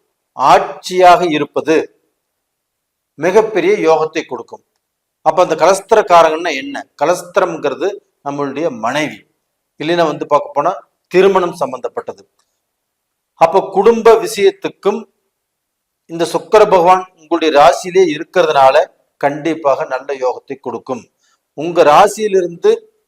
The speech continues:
ஆஹ், விருச்சிக ராசிக்கு மாறி போறாங்க சுக்கிர பகவான். அந்த விருச்சிக ராசியில மாறி போகக்கூடிய சுக்கிர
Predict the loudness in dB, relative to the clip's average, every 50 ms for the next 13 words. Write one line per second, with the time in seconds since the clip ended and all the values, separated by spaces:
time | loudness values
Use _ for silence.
0 | _ _ _ _ _ _ _ _ -6 -4 -2 -2 -2 -2 -4 -4 -4 -4 -6 0
1 | 2 2 4 6 6 4 4 2 -4 -8 -2 0 2 2 0 0 -2 0 0 0
2 | 0 -2 -8 -18 -8 _ -6 -2 -2 -2 0 0 0 0 -2 -6 _ _ _ _
3 | _ _ -6 -4 -4 -4 -4 -4 -4 -6 -6 _ 0 0 2 4 6 4 4 4
4 | 4 0 -4 -2 -2 -2 2 2 4 4 4 2 -2 -4 _ -2 -2 -2 -4 _
5 | -14 -14 -12 -12 -14 -16 _ 0 0